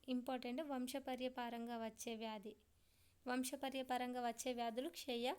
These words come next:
కుష్టు. కుష్టు, లెప్రసీ. ఇది మైక్రోబ్యాక్టీరియా లెప్రసీ అనే బ్యాక్టీరియా వల్ల వస్తుంది. ఇది చర్మానికి సంబంధించిన వ్యాధి. ఈ వ్యాధి అంటువ్యాధి కాదు, కానీ వంశపర్యపారంగా వస్తుంది.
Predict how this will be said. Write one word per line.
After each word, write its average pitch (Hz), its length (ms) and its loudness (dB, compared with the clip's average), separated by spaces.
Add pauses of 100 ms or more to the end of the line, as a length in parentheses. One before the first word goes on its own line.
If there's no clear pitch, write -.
(120)
కుష్టు. - 400 -2 (2250)
కుష్టు, 254 440 -2 (140)
లెప్రసీ. 254 500 0 (560)
ఇది 269 140 0
మైక్రోబ్యాక్టీరియా 262 1000 2
లెప్రసీ 254 560 0
అనే 247 300 -2 (420)
బ్యాక్టీరియా 262 460 2
వల్ల 240 200 0
వస్తుంది. 247 800 -2
ఇది 254 260 -6
చర్మానికి 254 340 0
సంబంధించిన 240 540 -4
వ్యాధి. 233 440 -2 (520)
ఈ 269 60 2
వ్యాధి 262 320 4
అంటువ్యాధి 262 460 0
కాదు, 247 460 -4 (600)
కానీ 392 160 0
వంశపర్యపారంగా 262 1000 -2
వస్తుంది. 233 460 -4